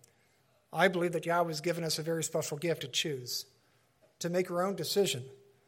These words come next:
But just because he's given us a choice does not mean there's not consequences with that choice. There are major,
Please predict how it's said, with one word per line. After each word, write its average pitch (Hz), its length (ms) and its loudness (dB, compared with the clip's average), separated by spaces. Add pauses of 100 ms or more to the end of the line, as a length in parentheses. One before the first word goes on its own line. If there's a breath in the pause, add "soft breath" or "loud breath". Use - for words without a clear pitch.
(1400)
But 151 100 -8
just 196 260 4
because 196 440 6
he's 156 120 -2
given 185 220 6
us 160 160 2
a 147 60 -6
choice 190 300 4
does 151 200 -2
not 175 180 0
mean 180 200 0
there's 156 200 -2
not 156 200 -2
consequences 156 720 -2
with 160 160 0
that 139 160 -2
choice. 147 320 -2
There 165 160 4
are 143 100 0
major, 165 480 2